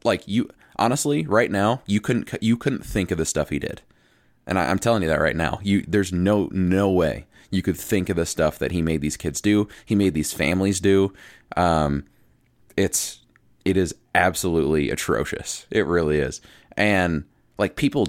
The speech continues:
killed them, like, multiple people killed themselves in the family because of the stuff that happened. It's, it is so fucked up. And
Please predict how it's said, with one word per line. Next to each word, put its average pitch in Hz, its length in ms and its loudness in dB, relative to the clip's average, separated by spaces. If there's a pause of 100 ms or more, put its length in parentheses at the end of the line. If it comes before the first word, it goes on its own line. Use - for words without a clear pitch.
(120)
killed - 300 -4
them, 127 160 0
like, 92 160 0
multiple 95 500 0
people 85 220 -2
killed - 340 -4
themselves 117 720 -2
in 90 160 0
the 80 80 -2
family 117 480 0
because 104 380 0
of 101 140 -2
the 110 60 -6
stuff - 380 -2
that 92 160 2
happened. 98 460 -2 (440)
It's, - 400 -2 (560)
it 107 160 2
is 82 380 -2 (140)
so - 340 0
fucked - 300 -8
up. - 260 -8 (440)
And 85 520 0